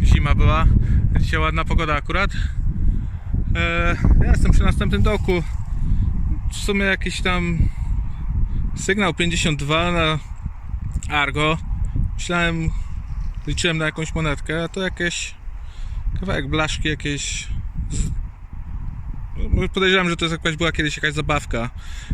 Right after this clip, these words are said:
Na pewno. Dobra, lecę, odezwę się przy następnym. Już niedługo muszę kończyć tak samo. Fajnie, że Marcin przynajmniej coś poznajdywał. Chłopak jeździ taki kawał drogi.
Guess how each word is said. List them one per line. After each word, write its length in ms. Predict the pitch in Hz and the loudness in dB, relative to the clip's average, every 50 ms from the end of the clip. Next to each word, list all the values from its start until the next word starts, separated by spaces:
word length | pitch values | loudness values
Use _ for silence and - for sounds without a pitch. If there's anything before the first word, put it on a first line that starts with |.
| - - | -2 0
Na 100 | - 147 | 2 2
pewno. 400 | 139 143 143 135 120 120 117 117 117 - - - - - - - - - - - - - - - - - - - | 2 2 2 2 0 -2 -2 -4 -4 -4 -2 -2 -2 -2 -2 -4 -4 -2 -2 -4 -4 -4 -8 -10 -10 -8 -4 0
Dobra, 380 | - 262 240 180 165 151 139 135 - - - - - - - | 0 2 2 2 2 2 0 -2 -4 -6 -8 -8 -8 -6 -2
lecę, 240 | 233 233 214 - 214 | 0 0 2 2 2
odezwę 240 | 196 202 190 190 180 | 2 2 2 0 0
się 120 | - 202 | -2 -4
przy 140 | 170 - 196 | -4 -2 0
następnym. 520 | 190 180 - - 196 180 160 - 160 151 | -2 0 0 0 -2 -2 0 0 0 0
Już 140 | 151 143 - | 0 0 0
niedługo 240 | 170 170 165 156 165 | 0 0 0 0 0
muszę 200 | 160 151 - - | 0 -2 -2 -2
kończyć 380 | - 185 175 165 - - - - | 0 0 0 0 0 -2 -2 -2
tak 160 | 147 131 - | -2 -2 0
samo. 360 | - 156 151 151 156 170 175 - - - - - - - - - - - - - - - - - - | 0 0 2 2 4 4 4 4 2 2 2 2 2 2 2 2 4 4 2 2 2 2 2 2 2
Fajnie, 260 | - 190 185 170 156 | 2 2 2 2 2
że 80 | 165 | 2
Marcin 300 | 165 175 170 151 - 151 | 2 2 0 0 -2 -2
przynajmniej 320 | - - 156 147 143 143 147 | 0 0 2 2 2 2 0
coś 100 | 147 131 | 0 0
poznajdywał. 540 | - 147 139 151 143 139 139 135 143 143 135 | -2 -2 0 0 0 2 2 2 2 2 2
Chłopak 280 | 151 139 139 131 - | 2 2 0 2 2
jeździ 240 | 139 135 131 - 131 | 2 2 2 2 0
taki 180 | 135 135 - - | 0 0 0 0
kawał 240 | 143 139 135 135 | 2 2 4 4
drogi. 300 | 127 - 131 127 127 143 | 4 4 4 2 2 0